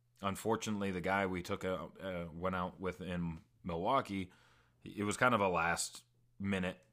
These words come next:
planning between my buddy and I, and so he was pretty much the only guide left. And then after the fact of booking, is like, oh, I looked at some reviews and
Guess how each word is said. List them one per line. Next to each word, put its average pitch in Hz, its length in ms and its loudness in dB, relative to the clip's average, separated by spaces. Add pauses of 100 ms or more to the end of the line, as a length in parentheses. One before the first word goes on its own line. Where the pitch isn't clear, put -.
planning 90 500 -2 (180)
between 92 240 -4
my 87 120 0
buddy 87 240 2
and 90 100 0
I, 87 160 0
and 85 180 -2
so 85 300 -2 (720)
he 98 280 0
was 92 580 2 (440)
pretty 113 140 4
much 110 180 2
the 92 160 -4
only 98 300 -2
guide 85 320 0
left. 78 380 -4
And 82 100 -2
then 87 160 0
after 85 260 -2
the 80 120 -6
fact - 480 -2 (160)
of 78 240 -8
booking, 107 420 0
is 85 140 -2
like, 78 200 -4
oh, 85 220 0
I 85 40 0
looked 85 260 -4
at - 100 -10
some 85 140 -6
reviews 85 600 -2
and 73 140 -8